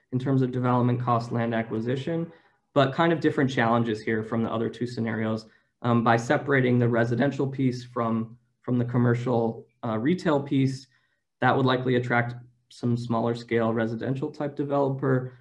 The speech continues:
which again might lead to some tension, um, with the commercial and retail developer, because like I said, typically those residential rents will help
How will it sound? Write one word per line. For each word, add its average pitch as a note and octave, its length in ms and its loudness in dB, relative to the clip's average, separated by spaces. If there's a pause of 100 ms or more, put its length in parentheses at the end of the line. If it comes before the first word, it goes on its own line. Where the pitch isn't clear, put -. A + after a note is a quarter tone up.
(120)
which A#2+ 300 -2
again B2 680 2 (100)
might A#2+ 260 0
lead A#2 280 0
to B2 220 0
some A#2+ 240 -2
tension, C#3 720 0 (240)
um, A#2 420 2
with A#2 160 0
the A2+ 80 -4
commercial A#2+ 460 0
and A2+ 100 0
retail C#3+ 320 0
developer, B2 520 -2
because A#2+ 320 -4
like A#2 180 -6
I A#2 60 -4
said, B2+ 440 -4 (240)
typically C3 760 2 (160)
those A#2+ 220 2
residential A#2+ 760 2
rents A#2+ 340 -2
will A#2 160 -2
help - 380 -6